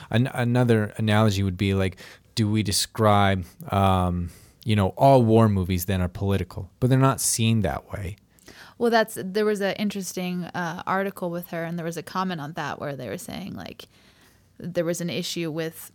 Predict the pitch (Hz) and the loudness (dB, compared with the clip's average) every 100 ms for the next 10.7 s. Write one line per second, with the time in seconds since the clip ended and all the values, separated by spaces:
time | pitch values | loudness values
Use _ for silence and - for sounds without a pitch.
0 | _ _ - 190 175 - 147 160 175 147 | _ _ -10 -6 -6 -6 -12 -10 -10 -10
1 | 156 151 143 113 101 98 - - - - | -10 -12 -10 -12 -10 -12 -12 -14 -12 -14
2 | - _ - 160 - - - 170 165 170 | -16 _ -12 -10 -10 -10 -8 -6 -6 -2
3 | 226 233 208 196 180 160 - 175 156 156 | 0 0 -2 0 0 -2 -4 -6 -6 -8
4 | 160 180 175 165 160 160 160 - 165 156 | -8 -8 -6 -8 -8 -10 -12 -10 -8 -8
5 | 156 156 147 175 208 214 214 208 220 220 | -8 -10 -8 -4 -4 -4 -4 -2 -2 -2
6 | 165 160 107 175 - - 175 160 160 170 | -4 -4 -6 -8 -14 -12 -10 -10 -10 -8
7 | 175 170 - 202 190 175 - 175 170 165 | -8 -6 -4 -4 -4 -8 -8 -6 -6 -6
8 | 165 165 175 185 214 208 220 233 226 226 | -6 -8 -8 -8 -4 -2 -2 -2 -4 -4
9 | 220 208 202 196 196 190 185 180 175 180 | -6 -8 -8 -8 -6 -6 -6 -6 -8 -8
10 | 185 180 185 180 180 180 | -8 -8 -6 -6 -6 -6